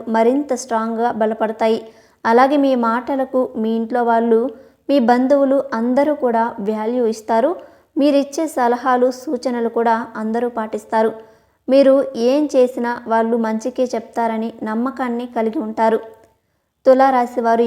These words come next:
ఇప్పుడు చెప్పినటువంటి లక్షణాలు కలిగి ఉంటే మాత్రం మీతో ఆ దైవశక్తి తోడుగా ఉన్నట్టే. ఆ విషయం మీరు ఎంత తొందరగా గ్రహించగలిగితే మీ జీవితం అంత హ్యాపీగా ఉంటుంది. ఈ వీడియో గనక మీకు నచ్చినట్లయితే వీడియోని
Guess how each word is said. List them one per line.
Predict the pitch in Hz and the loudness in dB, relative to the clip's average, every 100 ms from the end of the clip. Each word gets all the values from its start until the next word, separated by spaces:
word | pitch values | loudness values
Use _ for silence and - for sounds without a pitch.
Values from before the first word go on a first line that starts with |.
| 233 | 0
ఇప్పుడు | 233 294 294 240 | -2 -4 -2 -4
చెప్పినటువంటి | 233 233 226 233 226 226 233 - 220 226 | -4 -6 -4 -4 -2 -2 -4 -4 0 0
లక్షణాలు | 226 - 302 285 247 247 | 0 -4 -2 0 0 -2
కలిగి | 226 226 226 | -2 -2 -4
ఉంటే | 226 233 233 | -4 -2 -2
మాత్రం | 226 226 226 262 - _ _ 247 | -2 -4 -4 -6 -16 _ _ 0
మీతో | 277 302 269 262 - 233 | 0 4 4 4 2 0
ఆ | 294 | 2
దైవశక్తి | 226 233 262 240 240 233 247 247 | 2 0 0 -2 -2 -6 -4 -2
తోడుగా | 226 233 247 240 226 | 2 4 2 2 0
ఉన్నట్టే. | 220 220 226 220 - - | -2 -2 -2 -2 -6 -2
ఆ | 226 220 | 0 0
విషయం | 226 240 233 | -2 -6 -2
మీరు | 226 226 226 226 220 | 0 0 0 -4 -4
ఎంత | 247 254 262 | -4 -8 -8
తొందరగా | 233 226 226 226 214 | -4 -2 -2 -2 -4
గ్రహించగలిగితే | 214 233 240 226 226 226 269 349 - - _ _ - | -6 -6 -4 -2 0 0 0 -2 -10 -20 _ _ 0
మీ | 269 254 | 2 2
జీవితం | 285 311 302 294 285 233 | 0 0 0 -2 -2 -4
అంత | 269 277 | -2 -4
హ్యాపీగా | 254 226 233 226 226 | -4 -2 -2 0 -2
ఉంటుంది. | 220 233 233 233 - - _ - | -2 -2 0 0 -2 -20 _ -8
ఈ | 277 311 277 | 0 2 2
వీడియో | 247 247 233 | 2 2 0
గనక | 233 233 226 | -4 -4 -4
మీకు | 247 262 247 | -4 -4 -6
నచ్చినట్లయితే | 233 233 220 226 226 233 233 233 214 | -6 -8 -6 -2 -2 0 -2 -2 -4
వీడియోని | 247 254 240 233 | -2 0 0 -2